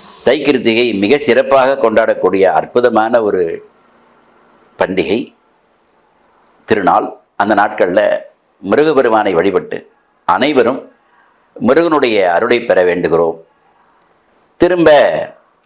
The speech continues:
பிப்ரவரி மாசம் பதினோராம் தேதி தைப்பூசம்,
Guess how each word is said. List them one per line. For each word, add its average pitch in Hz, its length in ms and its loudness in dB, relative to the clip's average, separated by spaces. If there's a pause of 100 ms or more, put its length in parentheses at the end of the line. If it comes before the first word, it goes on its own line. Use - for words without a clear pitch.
(880)
பிப்ரவரி 165 400 2
மாசம் 139 320 2
பதினோராம் 123 380 2
தேதி 104 320 2 (1500)
தைப்பூசம், 151 640 0